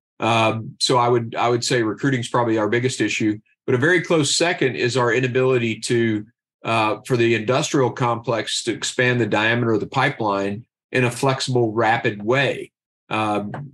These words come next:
I think the issues with Ukraine and supplying the Ukrainians with military arms has shown us that we, we have got to fix the diameter issue on our, uh, pipeline, our, our,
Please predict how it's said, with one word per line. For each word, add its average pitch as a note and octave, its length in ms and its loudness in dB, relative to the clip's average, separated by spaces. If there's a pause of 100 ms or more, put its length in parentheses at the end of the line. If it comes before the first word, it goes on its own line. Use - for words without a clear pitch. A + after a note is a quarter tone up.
(140)
I - 140 0
think B2+ 320 -2
the A2 400 2
issues B2+ 420 0
with A2+ 140 0
Ukraine B2+ 580 2
and A2+ 160 -2
supplying B2+ 520 0
the A#2 60 2
Ukrainians A#2+ 560 0
with - 120 -10
military B2 520 2
arms B2 380 2
has G#2 140 0
shown D3 340 2
us A2 200 0
that G#2 120 0
we, B2+ 400 0 (380)
we C3+ 120 4
have G#2 220 0
got B2+ 440 0
to A#2+ 120 -2
fix - 340 -4
the A2+ 100 0
diameter A2 520 2
issue G#2 500 0
on G#2+ 200 0
our, G#2 400 2
uh, G2 280 0 (120)
pipeline, G#2 600 0
our, G#2 440 2
our, G2+ 460 2